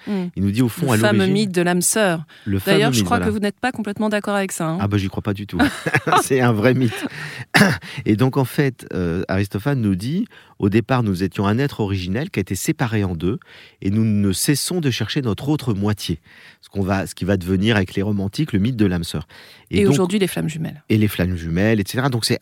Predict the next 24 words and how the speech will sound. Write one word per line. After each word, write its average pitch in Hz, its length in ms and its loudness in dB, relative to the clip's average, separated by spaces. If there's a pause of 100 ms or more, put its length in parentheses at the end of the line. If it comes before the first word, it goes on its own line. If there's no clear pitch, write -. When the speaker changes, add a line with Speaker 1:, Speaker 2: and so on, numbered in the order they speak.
Speaker 2:
c'est - 160 -8
un 80 60 -2
vieux 107 180 -2
mythe 147 160 0
parce - 180 -2
que, 92 100 0 (440)
euh, 73 340 -2
nous 87 280 0
avons 104 360 2 (400)
presque 107 360 -4
spontanément 110 800 0
cette 101 300 -2
quête - 360 -2
d'un 92 280 0
être 143 200 -2
qui 92 120 -8
serait - 180 -4
notre 101 240 -2
totale 143 360 0
complémentarité, 95 840 -4 (280)
notre 95 220 0
alter 127 360 2
ego. 85 260 0 (520)
Euh, 82 520 2